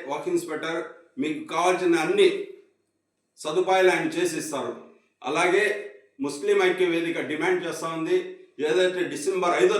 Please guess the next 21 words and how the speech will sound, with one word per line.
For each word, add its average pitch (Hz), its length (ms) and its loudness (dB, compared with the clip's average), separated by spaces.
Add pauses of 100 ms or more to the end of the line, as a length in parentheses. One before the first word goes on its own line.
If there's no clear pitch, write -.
(120)
తేదీ 170 300 0
ఇచ్చి 160 180 -6
ఉన్నారు 156 260 0 (140)
డేటు, 165 280 -2 (560)
ఆ 143 40 2 (180)
డేట్ 190 300 2 (140)
చివరి 170 340 2
డేట్ 175 180 -2 (120)
కాకుండా 165 440 0 (500)
ఎక్స్‌టెన్షన్ 180 600 0
చేసి, 175 320 -2
రెండేళ్ళు 180 480 4
ఎక్స్‌టెన్షన్ 170 480 -2
చేయాలి. 160 340 0 (460)
ఎందుకంటే 180 580 2 (360)
తొమ్మిది 185 460 4
లక్షల 170 340 -2 (760)
ఎకరాల 202 400 4 (140)
ప్రాపర్టీ 175 500 0 (540)
డిసెంబర్ 190 460 0
ఐదు 170 120 0